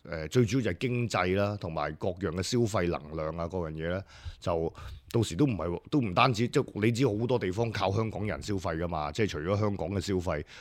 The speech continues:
連深圳嘅消費都影響到㗎嘛。咁呢，就要補充啦，咁補充呢，就肯定係由大陸人去補充啦。你喺同一時間呢，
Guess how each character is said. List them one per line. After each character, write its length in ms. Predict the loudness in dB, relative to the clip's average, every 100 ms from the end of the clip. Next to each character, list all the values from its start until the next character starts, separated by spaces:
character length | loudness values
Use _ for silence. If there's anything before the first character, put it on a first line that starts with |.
| -10
連 180 | -6 -2
深 260 | 0 0 0
圳 160 | -2
嘅 100 | -2
消 140 | 0 0
費 180 | 0 -2
都 100 | -2
影 200 | -4 -6
響 180 | -6
到 80 | -6
㗎 120 | -4 -6
嘛。 160 | -8 -12 -18 -16 -18 -4
咁 220 | 2 4 10
呢， 120 | 10
就 140 | 10
要 140 | 8 8 6 0
補 260 | -4 2 4
充 240 | 4 2
啦， 120 | 0 2 2
咁 160 | 4 8
補 240 | 8 8
充 240 | 4 4
呢， 120 | 6 6
就 100 | 4
肯 280 | 2 -2 0
定 160 | -2
係 160 | -2 -2
由 260 | 0 -2 0
大 180 | 4
陸 180 | 4 2
人 100 | -6
去 60 | -6
補 260 | -4 -2 -4
充 200 | -4 -8
啦。 100 | -10 -14 -20 -20 -18 -12 8
你 80 | 12
喺 280 | 12 12 12
同 180 | 8
一 40 | 6
時 220 | 6 6
間 280 | 10 10 10
呢， 200 | 8